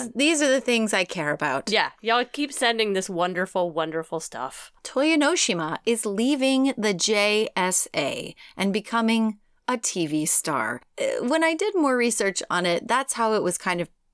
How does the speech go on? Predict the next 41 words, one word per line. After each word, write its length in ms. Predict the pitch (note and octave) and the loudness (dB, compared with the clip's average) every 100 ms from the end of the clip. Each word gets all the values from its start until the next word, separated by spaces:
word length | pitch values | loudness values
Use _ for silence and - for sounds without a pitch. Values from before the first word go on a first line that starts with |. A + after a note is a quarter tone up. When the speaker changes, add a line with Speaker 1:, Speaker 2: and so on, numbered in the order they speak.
| _ | _
Speaker 2:
presented. 560 | F#3 F3 G3+ A3 B3 A3+ | -2 0 0 0 0 0
I 100 | G3+ | -2
think 200 | A#3 C4 | -4 -2
he's 120 | B3+ | -2
gonna 160 | - G#3 | -2 -2
go 120 | G3 | 0
by 160 | E3 D3 | 0 -2
Enoshima, 1000 | D#3+ E3+ G#3+ A#3+ C4+ C4+ B3+ B3+ B3+ A#3 | -4 -2 0 0 0 2 2 2 0 -2
but 140 | - | -4
I 120 | - F3 | -2 -4
don't 160 | D3 | -4
know. 200 | A#2+ C#3 - | -8 -8 -4
Everyone's 400 | G#3 A3 A#3 A3 | -2 0 0 2
sad 260 | - F#3 F#3 | 2 2 0
to 80 | F3+ | -2
see 160 | G3 | -2
him 140 | F3+ F#3 | -2 -2
go 140 | F3+ | -2
because 300 | F3+ G3 F#3+ | -2 -2 -2
he 100 | F#3+ | -2
had 220 | F#3 F#3 | -2 -2
such 300 | - F#3+ F3+ | -2 -2 -2
a 40 | G3+ | -2
great 200 | F#3+ - | -2 -2
personality 720 | G3+ - F#3 F#3+ A3 F3+ E3+ | -2 0 0 0 2 0 -2
and 80 | D#3+ | -6
he 60 | D#3+ | -6
did 220 | - F3+ | -2 -2
a 80 | E3+ | 0
lot 280 | E3+ E3 - | 0 -2 -2
for 80 | |
sumo 420 | F3+ - F#3+ F3+ E3+ | -4 -2 -2 -2 -4
and 80 | |
bringing 320 | D#3+ F3 F3+ E3 | -6 -4 -2 -4
it 140 | - | -4
to 260 | - E3+ D#3 - | -4 -4 -6 -4
bigger, 340 | G3 F3 F3 | -2 0 0
wider 360 | E3 F3 E3+ D3 | 2 0 0 0
audiences. 680 | - B3+ B3 E3 - - D3+ | 0 0 0 0 -2 -2 -2
But 180 | - A3+ | -2 0
that's 300 | C#4 D4+ | 0 0